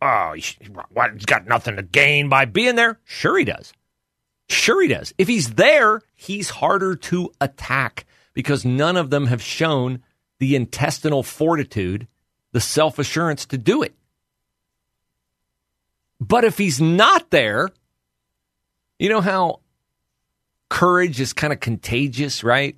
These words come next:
We're always waiting for, like, that one person to step forward and confront the bully. And then when one person steps forward, "Okay, well, I'll step forward, I'll step forward, I'll step," and pretty soon you got the bully outnumbered. Well, if Donald Trump is not on that debate stage in August,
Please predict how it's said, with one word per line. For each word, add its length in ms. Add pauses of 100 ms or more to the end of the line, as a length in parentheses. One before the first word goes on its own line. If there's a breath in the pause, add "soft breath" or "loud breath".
(100)
We're 100
always 280
waiting 400
for, 100
like, 180
that 220
one 280
person 400
to 60
step 320
forward 420
and 120
confront 460
the 80
bully. 420
And 100
then 120
when 180
one 200
person 340
steps 300
forward, 360
"Okay, 220
well, 180
I'll 180
step 300
forward, 400
I'll 180
step 260
forward, 260
I'll 100
step," 180 (400 soft breath)
and 100
pretty 160
soon 200
you 80
got 140
the 60
bully 340
outnumbered. 400 (2000)
Well, 100
if 100
Donald 280
Trump 220
is 100
not 180
on 100
that 140
debate 300
stage 480
in 120
August, 380